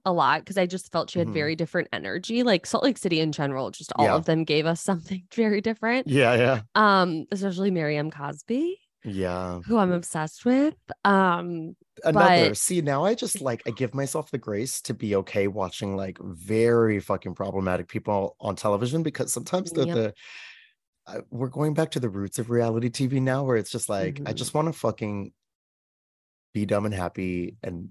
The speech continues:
Speaker 1: Dumb and happy. I put
Speaker 2: <laughs> You know?
Speaker 1: blinders on. Like, people start
Speaker 2: <laughs>
Speaker 1: talking about New York, how the new girls for New York, and they're, like,
Speaker 2: Uh,
Speaker 1: talking
Speaker 2: huh.
Speaker 1: about, like, their political affili-, I was like, "I
Speaker 2: Yeah.
Speaker 1: can't hear
Speaker 2: No,
Speaker 1: anything
Speaker 2: I
Speaker 1: right
Speaker 2: mean,
Speaker 1: now."
Speaker 2: listen, it matters to me. Like, I, I don't, like,
Speaker 1: Of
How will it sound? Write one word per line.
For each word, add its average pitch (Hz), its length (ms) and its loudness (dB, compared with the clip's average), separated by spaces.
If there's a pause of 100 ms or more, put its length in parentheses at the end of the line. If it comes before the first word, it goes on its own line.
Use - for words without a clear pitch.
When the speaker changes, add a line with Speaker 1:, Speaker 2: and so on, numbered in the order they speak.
Speaker 1:
Dumb 160 200 -2
and 185 140 2
happy. 151 460 -2
I 165 140 -2
put - 180 0
Speaker 2:
<laughs> - 20 -2
You 95 40 -6
know? - 60 -2
Speaker 1:
blinders - 440 2
on. 160 520 -2
Like, 160 160 -6
people 175 200 -2
start 180 180 4
Speaker 2:
<laughs> - 20 2
Speaker 1:
talking 170 300 2
about 165 200 2
New 165 140 -4
York, 160 280 0
how 156 180 0 (120)
the 170 80 0
new 165 180 0
girls 151 380 -4
for 165 140 -4
New 165 120 -2
York, 151 280 -2
and 160 120 -4
they're, 151 100 -2
like, 151 200 -4 (120)
Speaker 2:
Uh, 120 360 4
Speaker 1:
talking - 340 6
Speaker 2:
huh. 131 80 4
Speaker 1:
about, 156 340 2
like, 160 240 -4
their 170 140 -6
political 165 540 -2
affili-, 170 240 -4
I 175 100 4
was 175 100 0
like, 180 180 2
"I 151 300 2 (760)
Speaker 2:
Yeah. 107 320 2 (100)
Speaker 1:
can't 139 100 -6
hear 175 120 0
Speaker 2:
No, 202 140 8
Speaker 1:
anything 233 320 -2
Speaker 2:
I 214 80 4
Speaker 1:
right 196 60 6
Speaker 2:
mean, 190 120 6
Speaker 1:
now." 170 60 4
Speaker 2:
listen, 196 240 4
it 147 80 0
matters 147 400 0
to 147 120 -8
me. 127 120 -6
Like, 117 180 -4
I, 113 180 -2
I 123 100 0
don't, 113 220 -4 (120)
like, 127 140 2
Speaker 1:
Of 240 120 6